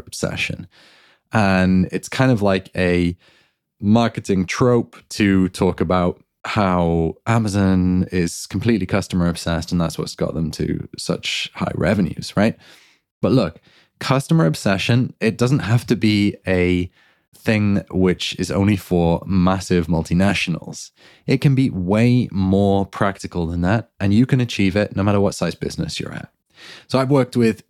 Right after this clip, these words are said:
two companies at Powered by Search recently who are less than ten million dollars A R R,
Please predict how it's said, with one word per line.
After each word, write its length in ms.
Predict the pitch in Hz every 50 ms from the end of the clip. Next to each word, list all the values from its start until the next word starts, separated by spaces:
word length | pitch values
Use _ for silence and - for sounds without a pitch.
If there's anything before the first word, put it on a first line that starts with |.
| -
two 260 | - - 123 120 120 117
companies 680 | - - 101 98 92 101 95 90 87 85 80 - - - -
at 200 | - 92 - -
Powered 180 | - 87 87 80
by 80 | 80 80
Search 340 | - - 87 82 78 -
recently 440 | - 82 80 - - 82 82 85 82
who 240 | - - 98 90 87
are 100 | 87 87
less 400 | 87 90 90 101 101 101 - -
than 160 | - 98 92
ten 240 | - - 98 92 90
million 340 | 90 82 82 85 85 85 85
dollars 380 | 85 82 80 80 80 80 -
A 160 | - 87 85 80
R 180 | 80 78 78
R, 240 | 80 87 104 127 131